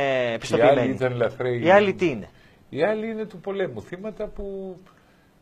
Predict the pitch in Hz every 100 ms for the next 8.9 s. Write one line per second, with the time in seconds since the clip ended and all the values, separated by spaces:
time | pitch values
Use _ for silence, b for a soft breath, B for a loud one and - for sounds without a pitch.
0 | _ - - 143 143 135 160 180 185 170
1 | 143 180 113 123 123 151 175 185 214 113
2 | - 80 - - - - 120 - - -
3 | - 127 - 131 98 92 80 71 - _
4 | _ _ - - 101 107 123 147 160 -
5 | 151 190 170 135 107 - 87 82 90 107
6 | 113 110 101 104 117 - 98 104 101 104
7 | 113 120 120 101 92 87 82 92 82 87
8 | 85 80 - - 82 80 107 101